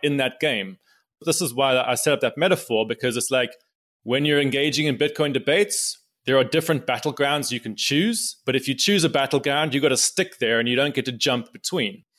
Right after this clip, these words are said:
Um, and part of my argument is that much of what's going on, which a lot of the stuff that muddies the debate around Bitcoin, is this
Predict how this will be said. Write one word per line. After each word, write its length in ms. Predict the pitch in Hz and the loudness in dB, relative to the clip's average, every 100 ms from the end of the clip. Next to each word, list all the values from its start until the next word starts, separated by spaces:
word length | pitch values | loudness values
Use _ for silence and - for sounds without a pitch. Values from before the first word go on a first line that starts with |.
| _ _ _ - | _ _ _ -4
Um, 220 | 127 131 | 0 0
and 100 | 123 | 0
part 180 | 175 175 | 2 2
of 60 | |
my 80 | 165 | 4
argument 480 | 143 156 180 156 131 | 2 2 2 0 0
is 60 | |
that 120 | 127 123 | 0 0
much 280 | 139 156 | 0 0
of 80 | 156 | 0
what's 160 | 143 - | 0 0
going 280 | 143 139 139 | 2 2 2
on, 160 | 135 | 0
which 200 | 127 - | 0 -2
a 60 | - | -2
lot 80 | 139 | 0
of 80 | 160 | 2
the 40 | |
stuff 140 | 160 | 2
that 160 | 139 117 | 2 0
muddies 520 | 117 131 139 151 127 | -2 0 2 0 0
the 60 | 135 | -2
debate 480 | 123 104 113 143 - | -6 -4 -2 -2 -4
around 340 | 127 117 113 104 | -2 0 0 -2
Bitcoin, 560 | 123 - 110 117 135 | -4 -2 -2 -2 -4
is 200 | 127 110 | -4 -4
this 360 | - 117 - | -4 -4 -6